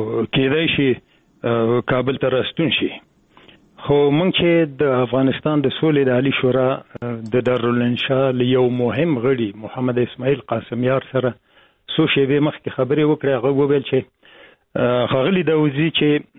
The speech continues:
په پاکستان کې د علماو سره کومه ناسته کړې، که د سیاسي شخصیتونو سره یې کومه ناسته کړې، که د حکومت له چارواکو سره یې ناسته کړې، آه،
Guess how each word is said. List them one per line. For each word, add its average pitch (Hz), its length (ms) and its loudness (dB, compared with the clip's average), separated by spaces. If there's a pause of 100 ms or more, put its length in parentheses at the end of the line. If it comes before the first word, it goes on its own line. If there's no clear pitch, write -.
(260)
په 143 80 0
پاکستان 139 600 -2
کې 143 340 0 (300)
د 120 40 0
علماو 139 840 2 (120)
سره 135 280 0
کومه 135 280 -2
ناسته 131 380 -2
کړې، 127 420 -2
که 127 80 0
د 113 80 -2 (120)
سیاسي 123 340 -4
شخصیتونو 139 580 0
سره 135 260 0
یې 120 40 -2 (960)
کومه 131 180 2
ناسته 127 360 0
کړې، 127 320 -2
که 135 80 2
د 123 60 0
حکومت 127 440 0
له 151 100 0
چارواکو 143 520 0
سره 127 280 0
یې - 20 -2
ناسته 131 340 -2
کړې، 135 300 0 (680)
آه، 113 420 -2